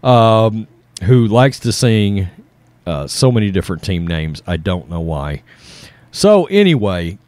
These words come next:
Cam Newton, Christian McCaffrey at the Miami Dolphins. Tua is playing.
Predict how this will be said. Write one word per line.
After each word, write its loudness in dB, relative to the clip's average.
Cam 0
Newton, 2
Christian 2
McCaffrey 2
at 2
the 0
Miami 4
Dolphins. 2
Tua 4
is 2
playing. 0